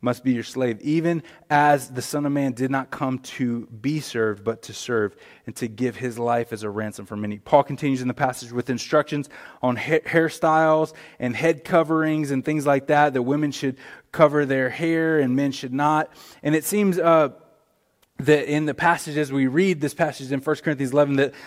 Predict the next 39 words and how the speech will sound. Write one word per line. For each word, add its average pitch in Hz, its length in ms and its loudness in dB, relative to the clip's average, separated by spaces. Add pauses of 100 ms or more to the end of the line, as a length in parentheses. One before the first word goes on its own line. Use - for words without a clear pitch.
(120)
like, 131 180 2
there 147 140 2
were 147 140 0
men 143 340 2
who 143 160 -2
were, 139 160 0
like, 123 220 -2
dressing 131 340 -2
like 147 220 0
women 147 360 0
and 113 140 -2
women 131 240 -2
who 123 140 -4
were 123 80 0
dressing 131 320 -4
like 120 140 -2
men. 135 340 0 (260)
And 135 140 4
there's 147 120 6
this 135 120 -8
weird 165 360 6
thing 165 160 2
was 127 180 -6
happened, 175 440 0 (240)
but 160 100 8
I 185 100 10
would 202 120 8
just 175 220 -8
offer 170 360 4
this 151 200 0
really, 175 500 6
really 160 320 6
simple 139 360 -2
interpretation 127 540 -4
of 113 100 -4
what 123 360 2
was 139 140 -6
going 123 340 -2
on 110 320 -4